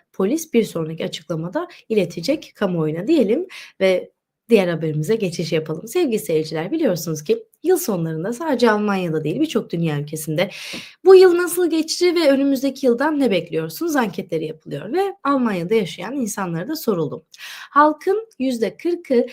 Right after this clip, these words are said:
iki bin yirmi beş yılına iyi kararlarla başlamak istiyor. Bu iyi kararlar siz de daha iyi bilirsiniz ki, eee, belki sigarayı bırakmak olabilir,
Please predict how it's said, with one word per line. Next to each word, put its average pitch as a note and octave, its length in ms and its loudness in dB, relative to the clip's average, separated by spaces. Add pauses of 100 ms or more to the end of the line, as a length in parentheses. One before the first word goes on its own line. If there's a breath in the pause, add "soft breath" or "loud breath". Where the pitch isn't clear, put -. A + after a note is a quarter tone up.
(140)
iki E4 280 2
bin E4+ 120 0
yirmi D4+ 260 0
beş D#4+ 240 -4
yılına G3 400 -2 (240)
iyi E4 220 4
kararlarla F3+ 680 -2
başlamak E3 480 -8
istiyor. - 720 -12
Bu G#4+ 140 6
iyi G4+ 160 4
kararlar F#3 500 -4
siz C#4+ 340 -6
de - 260 -2 (220)
daha C#4 220 -2
iyi G3+ 140 0
bilirsiniz E3+ 640 -6
ki, E3 220 -4 (400 loud breath)
eee, A3+ 340 2
belki D4+ 240 -4
sigarayı C#4+ 400 -2
bırakmak C#4 460 -4
olabilir, C4+ 580 0